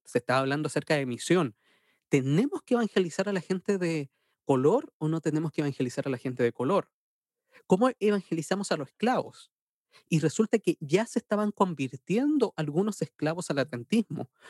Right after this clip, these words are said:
Por lo tanto, había un, un conflicto más o menos grande, y eso duró más o menos unos veinte años después, eh, veinte o treinta años después de la Guerra Civil Americana, y todavía era un tema. Porque si bien cuando terminó la Guerra Civil Americana ya existíamos como iglesia, como entidad, Iglesia Adventista del Séptimo Día,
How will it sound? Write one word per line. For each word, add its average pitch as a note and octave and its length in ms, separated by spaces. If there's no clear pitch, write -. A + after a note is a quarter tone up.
Por D3 140
lo D#3 80
tanto, D4 280
había G3+ 200
un, C#4+ 100
un A3+ 140
conflicto - 540
más F#3+ 100
o E3+ 40
menos F#3 260
grande, B2 480
y D#3 240
eso A3+ 360
duró F3 400
más F#3 300
o F#3+ 60
menos G3 300
unos F3 180
veinte F3 460
años F#3 320
después, D3 720
eh, - 180
veinte C#3+ 380
o - 40
treinta C#3 320
años D3+ 240
después - 440
de G#3+ 80
la C#3+ 100
Guerra C3 220
Civil A#2+ 260
Americana, A#2 600
y C3+ 80
todavía A#2+ 400
era G3+ 140
un C3 200
tema. C3+ 340
Porque D3 440
si - 180
bien G3+ 240
cuando F3+ 220
terminó D3 360
la G3+ 100
Guerra F#3 220
Civil D#3 260
Americana C#3 600
ya D#3+ 160
existíamos D3 580
como C#3 320
iglesia, B2+ 560
como B2+ 160
entidad, A#2+ 400
Iglesia C3 320
Adventista B2+ 320
del B2 60
Séptimo D#3+ 400
Día, C3 280